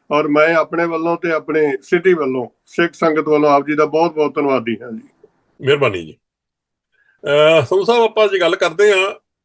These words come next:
Speaker 2: ਵੀ ਸ਼ਹੀਦੀ ਚਾਦਰ ਸਾਹਿਬ ਸ੍ਰੀ ਗੁਰੂ ਤੇਗ ਬਹਾਦਰ ਸਾਹਿਬ ਜੀ ਦਾ ਸਾਢੇ ਤਿੰਨ ਸੌ ਸਾਲਾ ਜਿਹੜਾ ਸ਼ਹੀਦੀ ਸਮਾਗਮ ਮਨਾਏ ਜਾ ਰਹੇ ਨੇ,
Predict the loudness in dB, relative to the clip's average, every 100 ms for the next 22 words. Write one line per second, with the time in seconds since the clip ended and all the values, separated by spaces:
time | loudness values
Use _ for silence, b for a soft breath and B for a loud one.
0 | -14 -10 -8 -6 -6 -8 -14 _ _ _
1 | _ _ _ -6 -2 0 0 2 2 2
2 | 2 2 -2 -2 -4 -8 -8 -2 0 2
3 | 2 0 0 -2 -2 -2 -2 -2 -2 -6
4 | -4 -6 -6 -6 -4 -2 -2 -4 -8 -8
5 | -2 0 0 -2 -2 -2 -2 0 0 0
6 | -2 -6